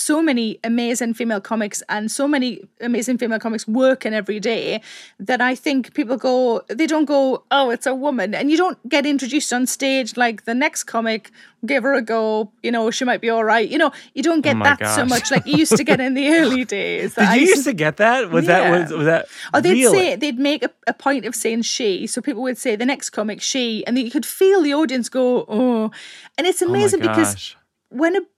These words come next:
Speaker 1: when a bloke, when a male comedian doesn't do very well on stage, people don't go, "Men aren't funny." <laughs> But when a
Speaker 2: Right.
Speaker 1: female comic
Speaker 2: No, of
Speaker 1: doesn't do
Speaker 2: course.
Speaker 1: well, not so much now, but back in the day, they did that. And I used to do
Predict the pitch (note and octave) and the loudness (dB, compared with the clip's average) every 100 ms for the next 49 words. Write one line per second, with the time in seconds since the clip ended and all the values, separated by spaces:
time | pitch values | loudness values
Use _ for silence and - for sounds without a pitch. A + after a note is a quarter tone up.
0 | _ - D4+ F4 C#4 C#4+ E4+ B3+ - C4+ | _ -2 0 0 0 2 2 0 0 0
1 | C4+ D4+ F#4 F#4+ F#4 - C#4+ C#4 A#3 A3+ | 2 2 2 0 0 -4 -2 -2 -2 -2
2 | A3+ G#3+ B3+ A#3 A#3+ B3 G#3+ A3 A3 A3 | -2 -2 -2 0 0 0 0 0 0 0
3 | G#3+ G#3+ - F#3+ D#3 D#3 - - E4 E4 | 0 -2 -4 -4 -2 -4 -8 -4 -2 0
4 | D4+ C4+ C#4 C4 B3 - D#4 D4 F#4 F#4+ | 0 2 2 2 0 -2 -2 2 4 6
5 | F4+ E4+ E4 C#4 - C#4+ C4 C4+ G4 - | 4 2 0 -2 -2 0 2 4 2 2
6 | - - F#4 - D#4 D#4+ F4 F4 D#4+ - | 0 -2 -6 0 2 4 4 4 0 -4
7 | - - G#2 A3+ D4 A#4 D5 A#4+ - D4 | -14 -2 2 4 6 4 2 0 2 2
8 | A3+ - C4+ A#3+ C#4+ C4 G3+ F#3 G3+ C4 | 2 0 0 4 4 4 2 0 0 -2
9 | G#3+ D4 - C#4+ B3 A#3+ A3 G3 A#3+ A3 | -2 -2 -2 -2 -2 -2 -2 0 0 -2
10 | G#3+ A#3+ A#3 A#3 A3+ G3+ E3+ G3 A#3 - | 0 0 0 -2 -2 -2 -2 -2 -2 -2
11 | B3 A4 - - - - A#3+ C#4+ E4+ - | 0 0 0 -4 -8 -10 -2 0 2 0
12 | D4 C4 A3+ - - A3+ C4 B3+ B3 A#3 | -2 0 -2 -4 -18 -10 -4 -2 -2 -4